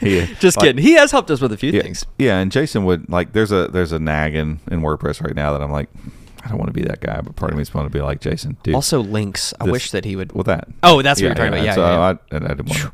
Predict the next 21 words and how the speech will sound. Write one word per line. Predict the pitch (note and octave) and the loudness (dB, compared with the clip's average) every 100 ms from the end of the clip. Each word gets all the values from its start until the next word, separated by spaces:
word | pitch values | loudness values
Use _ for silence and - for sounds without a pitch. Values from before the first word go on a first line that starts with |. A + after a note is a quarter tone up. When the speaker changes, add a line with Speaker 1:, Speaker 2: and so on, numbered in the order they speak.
| - | -8
Speaker 1:
call | - - | -6 -4
him | |
out, | C#2 - | -6 -6
but | - - | -8 -10
he, | - - - - - - | -14 -20 -20 -20 -10 -4
he, | C3+ | 2
Speaker 2:
Sorry. | C#3+ A2+ G2 A#2 | 4 4 0 -2
Speaker 1:
he's | C3+ | 2
Speaker 2:
It's, | C#3 | 4
Speaker 1:
over | C3+ B2 | 4 4
Gu-, | C#3 | 4
Speaker 2:
it's | A2+ - | 2 0
Speaker 1:
Gutenberg. | G2+ G2+ F#2 E2+ F2 - - G#2+ | 2 2 2 2 0 -6 -12 -2
Jason, | C#3 E3+ B2+ | -2 0 -4
if | G2+ | -4
you | G#2 | -2
happen | C#3 B2+ | -2 -2
to | E2+ | -2
be | D#2 | 0
listening, | D#2 - D2 D#2+ | -2 -2 -2 0
Speaker 2:
Yeah. | B2+ G2+ | -2 -4